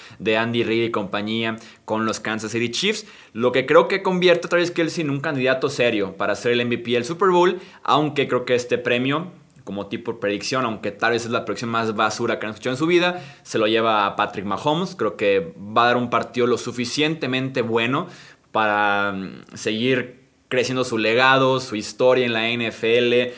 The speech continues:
su estatus de superestrella, de uno de los mejores quarterbacks que ha jugado este deporte, en talento, en producción, en explosión, eh, para establecerse tal vez como el mejor inicio de carrera que hemos tenido en este deporte. Entonces,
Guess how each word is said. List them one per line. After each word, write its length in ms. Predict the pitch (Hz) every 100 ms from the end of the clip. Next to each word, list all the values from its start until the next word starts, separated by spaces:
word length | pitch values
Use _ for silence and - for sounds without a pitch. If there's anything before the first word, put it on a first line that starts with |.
| - -
su 120 | - 113
estatus 600 | 110 135 123 123 110 95
de 100 | 104
superestrella, 1120 | 110 90 104 101 127 131 131 127 127 120 117
de 80 |
uno 100 | 113
de 60 | 117
los 140 | 107
mejores 380 | 101 104 120 113
quarterbacks 460 | - 110 107 107 -
que 100 | 113
ha 40 |
jugado 400 | 110 113 110 117
este 220 | 107 -
deporte, 580 | 101 101 120 127 127 117
en 120 | 107
talento, 520 | 98 101 113 131 131 113
en 80 |
producción, 580 | 98 104 101 - 127 127
en 80 | 110
explosión, 800 | 95 - 110 107 104 123 123 120 - - -
eh, 460 | - 95 98 98 95
para 140 | 98 101
establecerse 580 | - 107 107 120 120
tal 200 | 117 117
vez 100 | 120
como 140 | 120 120
el 80 | 110
mejor 240 | 104 123
inicio 360 | 123 127 127 120
de 100 | -
carrera 440 | 98 107 139 180
que 60 | 131
hemos 200 | 135 131
tenido 300 | 113 123 127
en 80 |
este 220 | 123 120 117
deporte. 500 | 104 127 147 151 151
Entonces, 520 | 139 135 135 139